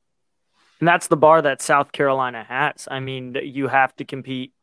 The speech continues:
with Clemson, obviously a heated rivalry, and that's the number one thing when you're at the University of South Carolina is beat Clemson in any way you can. And they're, they're one of the top teams. So you have to become one of the top teams.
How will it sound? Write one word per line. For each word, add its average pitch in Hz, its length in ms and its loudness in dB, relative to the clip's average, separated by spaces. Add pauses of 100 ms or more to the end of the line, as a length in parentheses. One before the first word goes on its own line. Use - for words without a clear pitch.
(160)
with 127 320 -2 (280)
Clemson, 127 680 -2 (200)
obviously 123 840 0 (460)
a 131 120 6
heated 131 400 0
rivalry, 123 760 2
and 117 320 -8 (520)
that's 135 260 2
the 139 120 -4
number 131 260 -2
one 127 320 -6
thing 151 240 -6 (340)
when 135 200 -4
you're 131 140 0
at 127 140 4
the 135 80 -10
University 127 440 -6
of 117 60 -10
South 135 280 2
Carolina 131 540 0
is 113 140 -10 (120)
beat 135 300 -4
Clemson 123 560 -6 (600)
in 139 80 4
any 139 200 0
way 131 120 0
you 127 80 4
can. 180 240 2
And 139 100 -2
they're, 165 240 2
they're 156 200 4
one 170 140 2
of 165 80 -4
the - 80 0
top 165 160 4
teams. 185 300 -4
So - 80 -8
you 139 280 -4
have 147 300 2
to - 80 -12
become 151 360 -2
one 143 120 0
of 143 60 -4
the 139 80 -4
top 139 280 0
teams. 180 300 -2